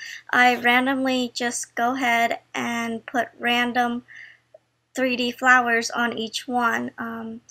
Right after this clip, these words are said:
some I did a full flower, some I didn't.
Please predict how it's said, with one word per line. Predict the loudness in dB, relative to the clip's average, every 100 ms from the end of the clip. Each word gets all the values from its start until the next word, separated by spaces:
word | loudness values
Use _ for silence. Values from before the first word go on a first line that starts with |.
| _ -20 _
some | 0 4 4
I | 2 0
did | 0 -2
a | -2
full | -2 -2
flower, | -2 0 0 2 -2 -2
some | -2 0 0 0
I | -2
didn't. | -4 -4 -2 -2